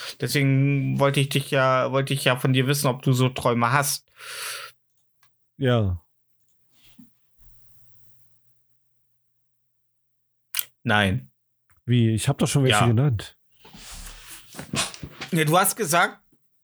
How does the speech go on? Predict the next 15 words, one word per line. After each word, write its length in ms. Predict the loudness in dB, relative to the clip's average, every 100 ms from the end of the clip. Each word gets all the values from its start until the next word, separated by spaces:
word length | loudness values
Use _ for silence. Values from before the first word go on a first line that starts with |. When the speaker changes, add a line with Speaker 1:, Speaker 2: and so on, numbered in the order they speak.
| -20 -20 -2
Speaker 1:
du 160 | 2
hast 360 | 2 2 -2 _
das 220 | -2 -2 0
Gefühl 680 | -2 2 2 2 2 -2 _ _ _ _ _ _ -20 -20 _ _ _ -2
Speaker 2:
Nein, 360 | 0 2 2
das 240 | 0 -2 0
mit 240 | 2 2
den 100 | 2
Zähnen. 480 | 2 2 2 0 -2 -8 _ _ _ _ _ _ _ _ _ _ _
Hörst 180 | -8 -2
du 60 | 2
mir 60 |
überhaupt 220 | 2 0 -2
zu? 360 | 2 2 0 -6 -20 -20 _ _ _ _ _ _ -20 _ _ -20 _ -6 -2 -2 -4 -14 -20 -20 -20 -14 -12 -12 -12 -14 -16 -20 -20 _
Speaker 1:
Ich, 280 | -2 -2 -4